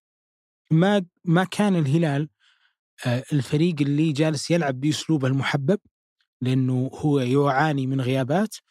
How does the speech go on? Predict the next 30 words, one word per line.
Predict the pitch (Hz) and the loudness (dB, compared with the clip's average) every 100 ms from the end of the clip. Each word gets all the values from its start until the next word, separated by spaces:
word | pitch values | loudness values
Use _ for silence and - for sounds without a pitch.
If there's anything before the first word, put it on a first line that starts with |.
| _ _ - | _ _ 0
ولأنه | 170 196 | 2 4
دياز | 156 196 147 | 4 2 0
اختار | - - 196 190 | -4 0 2 2
أنه | 170 143 | 0 0
ما | 151 | 0
ينحط | 143 - - _ - | -2 -4 -10 _ -6
جحفري | 131 - 123 | -6 -6 -8
في | 131 | -6
هذه | 139 123 | -4 -4
المواقف. | 123 120 113 156 - - - _ _ _ | -6 -8 -6 -6 -8 -12 -20 _ _ _
اختياره | - - 170 156 | -6 0 2 2
خطأ، | 135 - - 170 - | 0 -2 -2 -2 -4
اختياره | - 151 139 127 | -4 0 0 0
صحيح، | - 113 151 151 - _ _ _ _ _ | -4 -2 0 0 -4 _ _ _ _ _
ما | 156 151 175 170 165 | 0 4 4 2 0
راح | 175 160 - | 0 -2 0
أناقش | 156 165 143 - | 0 0 -2 -2
هذه | 156 | -2
الفكرة، | 139 - 175 190 - - - _ - | -2 -2 0 0 -2 -16 -20 _ -4
ولكن | 135 165 190 - 143 135 | 0 2 2 0 -2 0
بالتأكيد | - - 156 - - 170 | -4 -2 -2 -2 0 2
أنه | 143 151 | 2 0
كان | - 196 | 0 0
يعاني، | 170 - 127 120 147 _ _ _ _ - | 2 0 -4 -4 -8 _ _ _ _ -2
آه، | 131 | 0
وتحديدًا | 131 117 - - 170 190 | 0 0 -2 2 2 4
لما | 180 175 196 196 196 190 _ - | 2 2 2 2 0 -4 _ -6
خرج | - 160 127 | -2 0 -2
محمد | - 139 | -2 0
بريك، | 131 127 147 - | 0 0 -2 -4